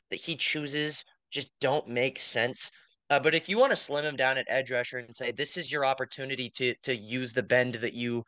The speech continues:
so desperately want to use," I, I think this is a good environment for him to do that because you don't really have to worry about the mistakes in the run game that he would make. Chris Jones is clogging up everything on the inside, and you have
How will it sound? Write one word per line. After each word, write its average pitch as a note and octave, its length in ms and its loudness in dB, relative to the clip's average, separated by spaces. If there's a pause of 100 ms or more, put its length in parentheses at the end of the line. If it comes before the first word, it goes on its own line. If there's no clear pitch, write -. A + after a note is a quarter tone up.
(340)
so - 320 4
desperately B2+ 760 2
want A#2 340 2 (140)
to - 80 -8
use," A#2+ 500 -2 (480)
I, C#3 300 6
I D#3+ 80 4
think D3+ 180 -6
this E3+ 180 0
is F3 100 -2
a D3+ 40 0
good B2+ 140 2
environment A#2+ 420 2
for G#2+ 100 -8
him A#2 120 -8
to G#2+ 100 -10
do A2+ 140 -4
that A2+ 160 6
because C#3 180 -6
you D#3 100 0
don't G3 220 4
really C#3 280 2
have B2+ 180 2
to B2+ 80 -4
worry B2 300 2
about A#2+ 260 2
the A#2+ 60 -10
mistakes A#2 480 -4
in A#2+ 40 -4
the A2+ 100 -4
run A2+ 200 0
game B2+ 160 0
that A#2 100 0
he B2+ 120 -2
would B2+ 120 0
make. C3 200 2 (360)
Chris E3 240 2
Jones C#3 380 0
is B2+ 140 -6
clogging C3 540 2
up B2 120 0 (140)
everything C#3+ 480 -2
on C3 80 -2
the B2+ 140 -4
inside, B2 540 2 (380)
and D3 160 0
you C#3+ 140 -2
have D3+ 400 6